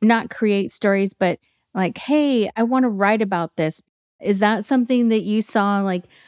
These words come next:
"I want to report on my stories in my community so that people know about this place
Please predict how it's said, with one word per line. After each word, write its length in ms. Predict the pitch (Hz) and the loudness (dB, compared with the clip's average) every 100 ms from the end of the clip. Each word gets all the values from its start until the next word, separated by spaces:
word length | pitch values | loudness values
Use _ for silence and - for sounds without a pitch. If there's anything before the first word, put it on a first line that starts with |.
| _ _ | _ _
"I 100 | 202 | 2
want 200 | 226 254 | 4 2
to 60 | 247 | 2
report 420 | 214 190 226 208 | 0 -2 0 0
on 100 | 202 190 | 0 -2
my 140 | 185 - | -4 -6
stories 400 | - 208 214 208 | -2 0 2 0
in 100 | 202 | 0
my 100 | 180 | -2
community 880 | 180 190 185 185 190 185 180 175 170 - _ _ _ | -4 -4 0 0 0 0 -2 -2 -4 -10 _ _ _
so 280 | - 220 190 | -4 0 0
that 100 | 180 | 0
people 300 | - 220 208 | -4 -2 0
know 340 | 185 180 202 | 2 2 0
about 340 | 202 180 170 170 | 0 -2 -4 -4
this 200 | 165 - | -6 -6
place 460 | - 170 160 165 | -8 -6 -4 -6